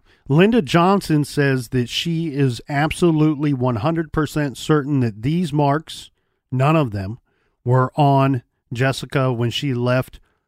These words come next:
her house on Wednesday, uh, evening.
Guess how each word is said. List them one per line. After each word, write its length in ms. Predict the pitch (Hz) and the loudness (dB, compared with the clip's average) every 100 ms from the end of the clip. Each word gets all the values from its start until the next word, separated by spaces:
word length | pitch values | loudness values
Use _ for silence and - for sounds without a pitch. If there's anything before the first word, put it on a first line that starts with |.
| _ | _
her 180 | - 135 | -2 -2
house 400 | 110 131 120 - | 0 -2 -2 -4
on 260 | - 131 110 | -4 -2 0
Wednesday, 680 | 120 120 120 123 110 110 104 _ _ _ - | 0 0 -2 -2 -4 -4 -6 _ _ _ -10
uh, 200 | 107 104 | -6 -6
evening. 400 | 95 123 101 80 | -6 -6 -6 -12